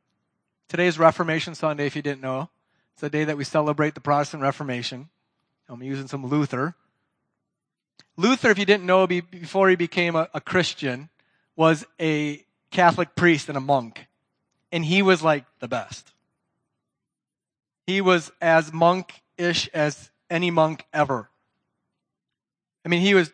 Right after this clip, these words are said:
totally committed. Listen to what he says. "I crucified Christ daily in my monkish life and blasphemed God through my false faith. But outwardly,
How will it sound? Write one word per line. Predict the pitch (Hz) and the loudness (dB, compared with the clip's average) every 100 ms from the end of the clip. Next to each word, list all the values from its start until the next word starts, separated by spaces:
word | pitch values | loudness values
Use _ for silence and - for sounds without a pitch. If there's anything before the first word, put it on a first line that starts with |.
| _ _ | _ _
totally | - 220 226 226 220 | 0 6 6 6 0
committed. | - 190 190 185 131 120 _ _ _ _ _ _ _ _ _ - | 0 2 4 4 0 -6 _ _ _ _ _ _ _ _ _ -6
Listen | 190 208 | -4 0
to | 214 | 2
what | 202 | 2
he | |
says. | - 185 160 131 - _ _ _ _ _ _ _ _ _ _ _ _ _ _ _ _ - _ _ _ | 2 0 0 -4 -18 _ _ _ _ _ _ _ _ _ _ _ _ _ _ _ _ -20 _ _ _
"I | 170 208 226 | 4 4 4
crucified | - 226 262 - 214 - 190 185 170 - - | -2 0 0 0 -2 4 4 4 0 -12 0
Christ | 214 214 220 156 | 4 4 2 -2
daily | 175 196 220 190 | 0 2 2 2
in | 185 | 4
my | 180 | 4
monkish | 175 180 185 180 160 | 4 2 2 -2 2
life | 170 190 180 | 4 6 2
and | 156 151 | -4 -6
blasphemed | 143 175 202 202 - - 208 196 | -2 2 2 2 -4 -2 -2 4
God | 185 180 175 | 6 6 6
through | 175 | 2
my | 165 | 2
false | - 170 175 - | 4 4 2 0
faith. | 180 160 135 - _ _ _ _ _ _ - | -2 -2 -6 -16 _ _ _ _ _ _ 0
But | 196 - | 2 6
outwardly, | 277 339 277 190 175 165 | 4 6 2 4 2 2